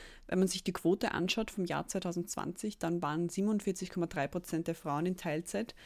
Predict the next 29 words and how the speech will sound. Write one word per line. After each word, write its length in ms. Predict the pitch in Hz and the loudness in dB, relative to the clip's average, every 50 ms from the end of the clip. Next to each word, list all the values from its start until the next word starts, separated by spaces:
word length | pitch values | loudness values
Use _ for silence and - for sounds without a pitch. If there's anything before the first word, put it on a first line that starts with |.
| - - - - - - - | -20 -20 -20 -20 -20 -6 0
aber 260 | - 151 160 170 170 | 2 4 4 6 4
nur 140 | 170 165 165 | 4 4 2
zehn 200 | - - 165 165 | 2 0 0 2
Komma 180 | - 175 160 165 | 2 2 2 2
sieben 200 | 175 160 160 160 | 2 0 0 0
Prozent 380 | - 156 - 156 151 156 - | -2 -4 -2 -2 -2 0 0
der 60 | 151 | 0
Männer. 480 | 147 147 143 139 135 139 156 202 254 349 392 - - - - - - - - - | 0 2 2 2 2 2 4 4 4 4 2 -2 -10 -20 -20 -20 -20 -20 -14 -10
Wenn 520 | 175 156 165 156 160 185 202 196 196 - - | -10 2 6 6 6 6 6 2 2 0 -2
jetzt 280 | - - 190 180 - - | -2 -2 -2 -2 0 2
jemand 400 | 175 170 170 165 160 - - - | 4 4 4 4 2 0 -2 -2
ein 120 | 165 170 | 0 0
Kind 300 | 170 - 208 202 202 - | 2 2 2 2 2 2
unter 200 | 220 220 - 240 | 0 0 0 0
drei 260 | - - - 143 160 | 0 0 2 2 2
Jahren 500 | 165 156 - - 160 160 180 180 - - | 2 2 2 2 2 0 0 -2 -2 -2
hat, 380 | - 196 208 - - - - - | -2 -2 -2 -2 -6 -8 -4 -2
dann 340 | 156 151 170 202 220 214 - - - - - - - - | 0 2 4 2 2 2 0 -6 -16 -20 -20 -12 0 2
merkt 200 | 170 175 - - | 2 2 4 2
man 80 | 190 | 2
den 160 | 185 180 - | 2 2 2
Unterschied 400 | 190 180 - - - - 175 - | 0 0 0 -2 -2 -4 -2 0
noch 240 | 170 160 170 - - | 2 2 2 2 0
deutlicher. 680 | - - 160 180 - - 208 - - 220 220 254 262 - - | 0 2 2 2 2 0 -4 -2 0 2 2 2 0 -2 -6
Und 180 | 196 180 - | -6 -4 -4
zwar 240 | - - 170 165 175 | -2 0 2 2 2
sind 180 | 180 - 185 170 | 2 0 0 0
es 100 | 175 - | -2 -2
da 200 | - - 151 151 | -2 -2 -2 -2